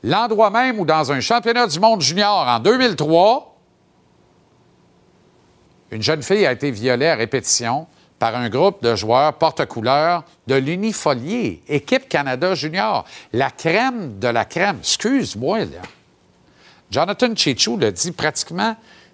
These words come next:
clairement dans sa biographie. Ça n'a pas de bon sens, toutes les maudites niaiseries qu'on a faites au championnat du monde junior, dans les Maritimes, en deux mille trois.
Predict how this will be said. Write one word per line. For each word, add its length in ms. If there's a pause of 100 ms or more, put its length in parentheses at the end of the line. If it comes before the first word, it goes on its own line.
(120)
clairement 680
dans 180
sa 160
biographie. 680 (1080)
Ça 140
n'a 60
pas 120
de 60
bon 180
sens, 200
toutes 100
les 140
maudites 580
niaiseries 380
qu'on 140
a 100
faites 200
au 120
championnat 360
du 140
monde 360 (260)
junior, 720 (400)
dans 80
les 80
Maritimes, 800 (580)
en 140
deux 120
mille 200
trois. 500